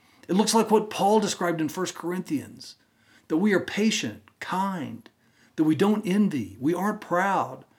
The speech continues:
we never dishonor or devalue another person,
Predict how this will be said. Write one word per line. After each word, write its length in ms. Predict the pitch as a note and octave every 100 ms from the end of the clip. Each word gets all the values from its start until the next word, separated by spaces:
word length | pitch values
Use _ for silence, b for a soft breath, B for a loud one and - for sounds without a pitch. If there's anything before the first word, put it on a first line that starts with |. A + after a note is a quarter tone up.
| b b -
we 80 | D#3
never 300 | G3+ A3 G#3+
dishonor 680 | G3+ - - - G3 G3 D#3+
or 120 | D#3
devalue 800 | D#3+ C#3 C3+ D#3+ F#3+ E3 B2+ D3
another 300 | D#3+ F3+ F3
person, 640 | - F3+ F#3 C#3 G2+